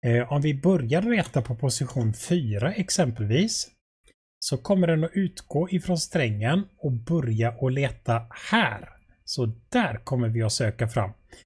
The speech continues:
Vi hittade ju en träff på position elva, så vi tar väl och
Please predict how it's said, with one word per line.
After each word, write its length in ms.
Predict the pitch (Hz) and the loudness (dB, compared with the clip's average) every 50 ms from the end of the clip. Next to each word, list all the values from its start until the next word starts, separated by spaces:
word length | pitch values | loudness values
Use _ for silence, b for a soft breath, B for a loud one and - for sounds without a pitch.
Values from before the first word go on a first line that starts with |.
| B _ - | B _ -4
Vi 80 | - 117 | -2 -2
hittade 520 | 110 233 233 - _ - - 139 156 220 | 0 0 -2 -4 _ -2 0 2 2 4
ju 60 | 240 | 2
en 180 | 233 226 214 - | 2 2 0 -2
träff 360 | - - 165 123 113 - - | -2 -2 0 0 -2 -4 -6
på 100 | - 131 | -8 -8
position 760 | 113 - - 117 - - - - 127 117 110 107 110 110 113 - - - | -6 -4 -4 -4 -4 -4 -6 -4 -2 -2 0 0 -2 -2 -4 -8 -8 -4
elva, 600 | - 143 123 113 107 104 110 107 117 156 202 196 B B B B B B | -2 -2 0 -2 -2 -4 -2 0 0 2 2 0 B B B B B B
så 160 | B - 147 | B -4 -2
vi 100 | 143 151 | -2 -2
tar 260 | 151 - 202 180 147 | -2 0 2 2 2
väl 160 | 127 131 131 131 | 2 0 0 0
och 120 | 131 - | -2 -4